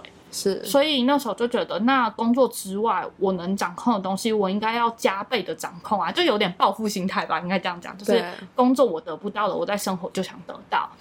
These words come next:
Speaker 1: 嗯。
Speaker 2: 然后就觉得，那好，那现在工作都那么不快乐，我就做一些快乐的事情，我就去玩玩看创作这件事情。所以真的开频道，我觉得很大的一部分也是因为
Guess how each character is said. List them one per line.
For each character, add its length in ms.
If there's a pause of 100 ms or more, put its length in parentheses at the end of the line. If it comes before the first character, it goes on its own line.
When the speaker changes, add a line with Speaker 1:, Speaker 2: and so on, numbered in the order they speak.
Speaker 1:
嗯。 100
Speaker 2:
然 80
后 80
就 80
觉 160
得， 120
那 200
好， 360
那 340
现 200
在 140
工 160
作 140
都 100
那 80
么 100
不 140
快 220
乐， 100
我 160
就 100
做 220
一 20
些 200
快 180
乐 160
的 80
事 140
情， 180
我 80
就 100
去 140
玩 260
玩 200
看 260
创 300
作 160
这 100
件 220
事 120
情。 300 (320)
所 180
以 200
真 260
的 100
开 220
频 260
道， 300
我 160
觉 160
得 220
很 320
大 180
的 200
一 120
部 180
分 160
也 140
是 160
因 160
为 340